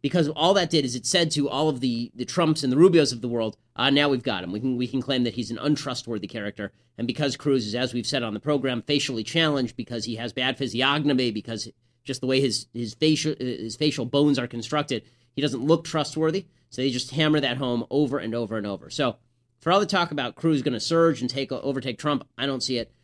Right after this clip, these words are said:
For all the talk about Rubio's gonna surge and overtake Trump, I don't see that one either. I think Trump is the nominee. Uh, and that makes me sad, because I think that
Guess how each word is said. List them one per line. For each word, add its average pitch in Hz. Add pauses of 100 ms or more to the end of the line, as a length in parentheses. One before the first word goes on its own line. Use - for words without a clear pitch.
(120)
For -
all 147
the 127
talk 156
about 135
Rubio's 170
gonna 156
surge 147
and 143
overtake 135
Trump, 127 (540)
I 143
don't 139
see 135
that 117
one 107
either. 107
I 120
think 139
Trump 120
is 107
the 110
nominee. 95 (360)
Uh, 98
and 127
that 160
makes 170
me 202
sad, 139
because 113
I 143
think 156
that 135